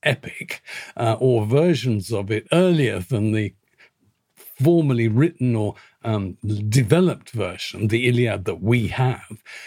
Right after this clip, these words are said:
that was what they would have been dealing with. They're living in the eighth or seventh century, and they're imagining a time some four or five hundred years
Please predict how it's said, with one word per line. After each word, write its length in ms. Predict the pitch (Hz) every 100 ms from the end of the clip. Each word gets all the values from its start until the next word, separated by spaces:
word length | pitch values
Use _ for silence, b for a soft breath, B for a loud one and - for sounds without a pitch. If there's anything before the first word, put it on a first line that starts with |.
| B
that 340 | 113 156 214 -
was 240 | 170 -
what 200 | 131 131
they 340 | 107 107 139 131
would 220 | 120 110
have 220 | 113 -
been 360 | - 117 113 101 92
dealing 420 | 139 113 92 95
with. 180 | 90 -
They're 280 | 156 120
living 420 | 117 135 214 214 175
in 120 | 135
the 160 | 120 143
eighth 300 | 202 196 -
or 100 | 120
seventh 400 | - 120 107 98
century, 560 | - 120 110 - 127 -
and 180 | 131 123
they're 160 | 127 131
imagining 760 | 131 147 180 208 185 175 156
a 80 | 135
time 460 | - 139 135 127 123
some 300 | - 127 123
four 420 | - 196 196 180
or 120 | 156
five 500 | - - 170 185 160
hundred 440 | - 156 143 131
years 640 | 131 170 208 135 90 101 -